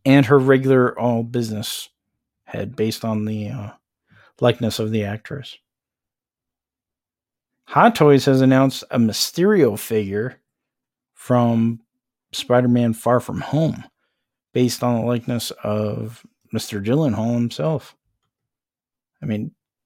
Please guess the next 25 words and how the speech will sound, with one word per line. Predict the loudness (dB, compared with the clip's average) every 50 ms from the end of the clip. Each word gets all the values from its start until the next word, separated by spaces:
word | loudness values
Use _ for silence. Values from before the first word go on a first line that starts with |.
| _ _ _ _ _ _ 0
let's | 0 0 0
face | 0 -2 -2 -2 -2
it, | -4 -6 -6
it's | -4 -4 -2
a | -2
Hot | -2 -2 -2 -2
Toys | -4 -6 -6 -6
figure. | -8 -8 -10 -10 -10 -10 -12 -12 -12 -8 _
You | -2
know, | -2 0 0 -2 -4
you, | -6 -6 -4 -4 -2 -4 -4 -6 -8
it's | -6 -6 -6 -6 -8 -16 _ _
gonna | 2 4 6 6 6
look | 4 2 2 2
like | 0 0 0
it | 0 -2 -4 -6 _ _ _ _ _ -4
just | -2 -2 -2 -4
walked | -6 -6 -6 -6 -2 -2
off | -2 -2 -2 -6 -14 _ -16
the | -12
screen. | -10 -10 -10 -10 -10 -8 -6 -6 -6 -6 -8 -10 -12 -16 _ _ _ _ _ _ _ _ _ _ _ _ _ _ _ _ _ _ _ _ _ _ _ _
So | -4 -4
that's | -4 -2
pretty | -4 -6 -8 -8 -8 -10
cool. | -12 -12 -12 -12 -14 -16